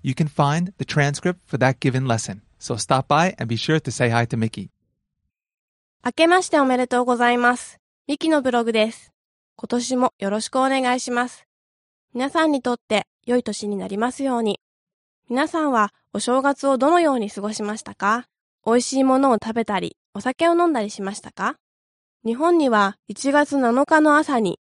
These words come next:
Speaker 2: 七草粥を食べる習慣があります。七草粥は七種類の草が入ったお粥です。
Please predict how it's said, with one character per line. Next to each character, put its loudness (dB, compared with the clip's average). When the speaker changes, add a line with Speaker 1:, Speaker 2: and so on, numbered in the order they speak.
Speaker 2:
七 -2
草 0
粥 4
を 0
食 -4
べ -2
る -2
習 -6
慣 -6
が -2
あ -2
り -6
ま -4
す。 -20
七 -2
草 -2
粥 2
は 0
七 -2
種 -4
類 0
の -4
草 -6
が 0
入 -4
っ -14
た -2
お -4
粥 -2
で -2
す。 -20